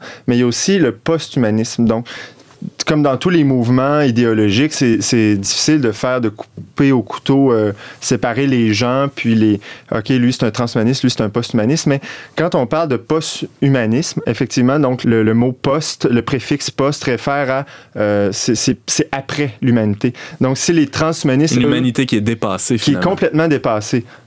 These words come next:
Speaker 1: Euh, si les transhumanistes, eux, voient le, c'est, c'est d'amener l'être humain en transition, là, on, on dépasse complètement l'être humain. On dit, « Ah, l'humanité s'est dépassée. » Euh, on s'en va vers, euh, de telle manière qu'il y a eu l'homo sapiens,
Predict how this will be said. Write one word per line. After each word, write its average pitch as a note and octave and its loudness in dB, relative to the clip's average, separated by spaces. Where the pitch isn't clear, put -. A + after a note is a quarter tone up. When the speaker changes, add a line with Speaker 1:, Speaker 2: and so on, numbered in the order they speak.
Speaker 1:
Euh, G#2 0
si - -2
les D3+ 4
transhumanistes, D3+ 0
eux, D3 6
voient C3+ 2
le, A#2 2
c'est, - -6
c'est A2+ -2
d'amener B2+ 2
l'être C3+ 0
humain C3 2
en A2 -2
transition, C3+ 0
là, C#3 4
on, A#2 2
on A2+ 0
dépasse B2+ 0
complètement C3 0
l'être A2+ 0
humain. B2+ 2
On A#2 0
dit, « B2 2
Ah, B2 4
l'humanité A#2 0
s'est B2+ -2
dépassée. » A2 0
Euh, A2 2
on B2 -2
s'en B2 -2
va C3 0
vers, A#2 -2
euh, G#2 -2
de B2+ 0
telle D3+ 0
manière C3 0
qu'il C3 0
y B2+ 4
a - 4
eu - 4
l'homo B2 2
sapiens, A#2+ -2